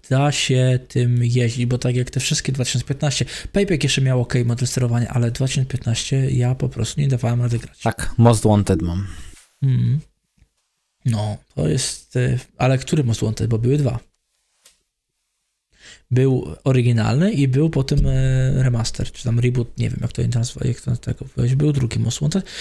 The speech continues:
Speaker 1: chyba w dwunastego ro-, w dwunastym roku wydany.
Speaker 2: Mm. No, nie zabij mnie. <laughs> Aha. Nie, to mam ten raczej dwunastego roku, Most Wanted,
Speaker 1: O.
Speaker 2: czekaj.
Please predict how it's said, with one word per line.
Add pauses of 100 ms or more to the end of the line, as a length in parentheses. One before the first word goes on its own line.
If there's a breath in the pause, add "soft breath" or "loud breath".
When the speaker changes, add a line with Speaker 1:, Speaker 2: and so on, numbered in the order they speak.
(200 loud breath)
Speaker 1:
chyba
w
dwunastego
ro-,
w
dwunastym
roku
wydany. (1160)
Speaker 2:
Mm. (680)
No, (240)
nie
zabij
mnie. (260)
<laughs>
Aha. (680 loud breath)
Nie,
to
mam
ten
raczej
dwunastego
roku,
Most
Wanted,
Speaker 1:
O.
Speaker 2:
czekaj.